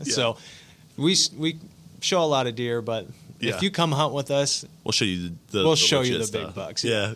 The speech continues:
Speaker 1: that's so cool.
Speaker 2: Yeah, so we just can't do it
Speaker 1: You gotta play
Speaker 2: anymore.
Speaker 1: four D chess with all the other people around you
Speaker 2: Yeah.
Speaker 1: and stuff. Yeah, you gotta be on top of it.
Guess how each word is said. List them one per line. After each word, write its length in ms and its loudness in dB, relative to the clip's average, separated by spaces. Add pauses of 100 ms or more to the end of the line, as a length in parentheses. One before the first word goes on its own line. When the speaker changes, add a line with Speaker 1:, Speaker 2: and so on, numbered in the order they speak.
Speaker 1:
that's 200 2
so 200 0
cool. 280 0
Speaker 2:
Yeah, 240 -2
so 240 -6
we 120 -2
just 180 -4
can't 240 -10
do 200 -4
it 60 -6
Speaker 1:
You 60 -6
gotta 100 -6
play 100 0
Speaker 2:
anymore. 120 -4
Speaker 1:
four 160 4
D 160 -2
chess 360 -2
with 220 -6
all 160 -2
the 80 -4
other 200 -2
people 320 -6
around 260 -6
you 60 -8
Speaker 2:
Yeah. 60 -8
Speaker 1:
and 80 -8
stuff. 240 -8
Yeah, 140 -8
you 160 -8
gotta 140 -4
be 80 -6
on 120 -12
top 280 -10
of 120 -18
it. 120 -14